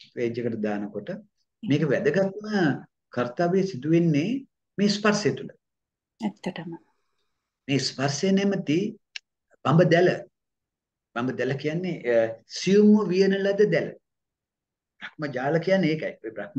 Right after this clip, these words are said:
Speaker 1: ජාල කියන්නේ බ්‍රහ්ම කතාවක් නෙමෙයි. මේ පාලියෙන් බඹ, සිංහලෙන් බඹ දැලට තමයි මේ බ්‍රහ්ම ජාල කියන්නේ.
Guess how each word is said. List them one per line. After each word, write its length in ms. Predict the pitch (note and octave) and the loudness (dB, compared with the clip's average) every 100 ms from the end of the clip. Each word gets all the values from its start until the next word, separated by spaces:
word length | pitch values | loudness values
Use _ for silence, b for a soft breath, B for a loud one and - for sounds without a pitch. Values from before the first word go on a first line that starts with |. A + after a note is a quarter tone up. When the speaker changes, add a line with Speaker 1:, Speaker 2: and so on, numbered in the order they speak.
| B2+ | 0
Speaker 1:
ජාල 160 | C#3 C#3+ | 0 2
කියන්නේ 200 | E3 A#2 | 0 0
බ්‍රහ්ම 200 | - D#3 | -4 -6
කතාවක් 380 | D#3 D#3 C#3+ E3 | -4 0 0 0
නෙමෙයි. 220 | G3+ - b b _ _ _ | -4 -6 b b _ _ _
මේ 160 | B2 A2+ - - | -2 -2 -4 -14
පාලියෙන් 520 | G#2 A2+ C3 F#3+ G3+ | -6 -2 2 4 4
බඹ, 200 | D#3 F3 F#3 | 4 2 2
සිංහලෙන් 440 | - C#3+ D3+ F3+ D#3+ | 0 2 2 2 0
බඹ 180 | B2 D3 | 0 0
දැලට 280 | D#3 D#3+ D#3+ | 0 -2 -4
තමයි 220 | F3 G#3 | -6 -4
මේ 160 | G3+ E3 | -4 -2
බ්‍රහ්ම 240 | C#3 D#3 | -4 -4
ජාල 280 | C#3 C3 B2+ | -4 -2 -2
කියන්නේ. 320 | A2+ - D#3 | -6 -10 -16